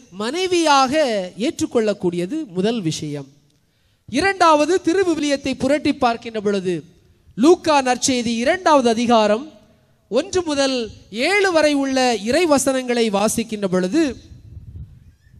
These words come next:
பாலன் இயேசு பிறந்து விட்டார்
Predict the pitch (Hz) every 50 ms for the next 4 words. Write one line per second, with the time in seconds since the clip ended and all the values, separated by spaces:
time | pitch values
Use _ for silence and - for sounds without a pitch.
0 | - - _ _ - _ _ _ _ _ _ _ _ - - 185 226 269 330 349
1 | 349 339 320 294 302 349 370 349 - 349 330 - 285 294 320 320 311 311 285 269
2 | 262 262 254 226 214 214 226 269